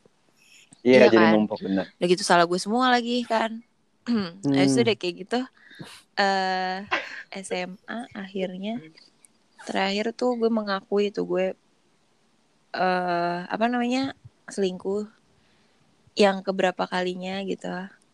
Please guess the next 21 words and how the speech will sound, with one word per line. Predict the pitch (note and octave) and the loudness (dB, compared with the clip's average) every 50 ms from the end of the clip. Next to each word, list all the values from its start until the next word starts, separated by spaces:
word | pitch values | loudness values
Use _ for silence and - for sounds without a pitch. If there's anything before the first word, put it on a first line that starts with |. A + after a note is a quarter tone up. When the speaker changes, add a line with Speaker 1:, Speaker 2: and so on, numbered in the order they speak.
| _ _ - - - - | _ _ -20 -8 -2 0
Speaker 2:
Terus | F#3+ F#3+ G3 G3+ G#3+ G#3+ - - - _ - - - - - - _ _ _ _ _ _ _ _ _ _ _ _ _ _ _ _ _ _ _ | 4 4 4 4 4 0 -6 -14 -18 _ -20 -20 -20 -20 -20 -20 _ _ _ _ _ _ _ _ _ _ _ _ _ _ _ _ _ _ _
pacaran | - F#3 F#3+ - - F#3 F3+ G3+ A3 | -8 -6 -6 -4 -6 -6 -4 -4 0
lah | A3+ A#3+ A#3 G#3+ | 2 2 2 2
gue. | G#3 G#3 G#3+ G#3 G3+ G#3 G#3+ A3 - _ _ _ _ _ _ _ | 0 -2 -2 -2 -2 -4 -10 -18 -20 _ _ _ _ _ _ _
Speaker 1:
Pas | - A3 | 4 6
Speaker 2:
Iya, | A3 A3+ A3 A#2+ | 8 8 8 8
Speaker 1:
sama | A#2 B2 | 8 8
Speaker 2:
pas | A#2+ A2+ - | 6 4 2
sama | - | 0
Speaker 1:
si | - - A#2+ | 2 6 8
Aldri | G#2 A2+ A#2 A2+ | 10 10 10 8
Speaker 2:
Aldri. | A2+ A2+ A#2 A2+ A2+ | 8 6 6 6 6
Speaker 1:
itu. | G#2 - - | 4 0 -2
Speaker 2:
Maaf | F#3+ G3 - | -4 -4 -4
ya, | - G3 F#3+ | -4 -4 -4
Dri. | F#3+ - F#3+ F#3 F#3+ G3+ G3 - _ _ _ _ _ _ - | -4 -4 -4 -2 -4 -4 -8 -12 _ _ _ _ _ _ -10
Aku | G3 | -8
tahu | - - F#3 | -6 -4 -4
aku | F#3 - | -2 -2
salah. | - - F3 F3 F#3 F#3 - - - - _ - - - - - | -2 -2 -4 -6 -6 -10 -14 -16 -20 -20 _ -20 -20 -18 -6 -2
Speaker 1:
Hmm. | E4+ D#4 F4+ E4+ E4 D#4+ E4+ G#3 - - - E3+ | 2 4 4 6 6 4 4 4 2 0 -2 -6